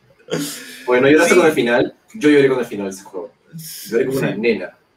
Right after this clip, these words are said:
Speaker 1: O
Speaker 2: Sí.
Speaker 1: una... sí, bueno, no se van a ofender. Nene, nene,
Speaker 2: O sea,
Speaker 1: la,
Speaker 2: a-,
Speaker 1: cabro.
Speaker 2: a-, o sea, a-, hay, hay, hay, hay cosas, hay cosas por las cuales esto, uno,
Speaker 1: Ah.
Speaker 2: este, está bien que llore, ¿no? O sea,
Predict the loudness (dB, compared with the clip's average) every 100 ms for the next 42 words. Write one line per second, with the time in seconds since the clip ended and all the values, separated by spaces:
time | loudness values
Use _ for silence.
0 | _ _ _ -10 -8 -8 -8 -6 -6 -6
1 | -8 -6 -4 -2 -4 -4 -4 -4 -6 -6
2 | -4 -2 -2 -4 -6 -6 -6 -4 -2 0
3 | 0 -6 -8 -20 -10 -4 -4 -6 -12 -12
4 | -6 -4 -4 -6 -16 -6 -4 2 2 4
5 | 0 0 -6 -4 -8 -8 -6 -6 -6 -8
6 | -8 -8 -8 -8 -10 -12 -14 -10 -8 -10
7 | -12 -12 -10 -6 -4 0 0 -2 -12 -16
8 | -16 -10 -8 -6 -6 -6 -6 -10 -14 -18
9 | -18 -16 -12